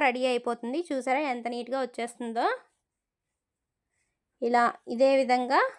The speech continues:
మొత్తం అంతా చివరి వరకు స్టిచ్ చేసుకోవాలి.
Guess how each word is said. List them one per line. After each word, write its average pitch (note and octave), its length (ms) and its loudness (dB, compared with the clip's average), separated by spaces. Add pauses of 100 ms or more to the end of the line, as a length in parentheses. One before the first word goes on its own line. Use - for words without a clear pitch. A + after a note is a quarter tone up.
(200)
మొత్తం B3 260 -2 (100)
అంతా B3+ 260 -2 (1000)
చివరి C#4 320 4
వరకు C4 280 4
స్టిచ్ B3 280 -8
చేసుకోవాలి. B3+ 760 2